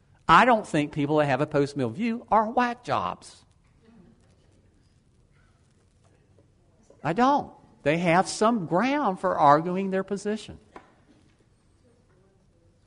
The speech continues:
Let me tell you, I have talked to dispensational premillennialists, and I've said, "Tell me, show me where it is." And they'll come up with,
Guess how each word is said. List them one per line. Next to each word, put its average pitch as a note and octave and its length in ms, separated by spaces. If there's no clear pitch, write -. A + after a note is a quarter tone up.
Let F#3 220
me C#4 80
tell G3 180
you, D3+ 60
I C#3+ 60
have E3+ 240
talked - 540
to G3+ 120
dispensational D3+ 960
premillennialists, C3+ 840
and C3+ 100
I've D#3+ 200
said, E3+ 360
"Tell G3+ 380
me, D3+ 180
show G3 480
me D3 200
where D3 260
it D#3 80
is." D3+ 160
And C3 100
they'll D#3+ 140
come D#3 220
up C3+ 120
with, C#3+ 140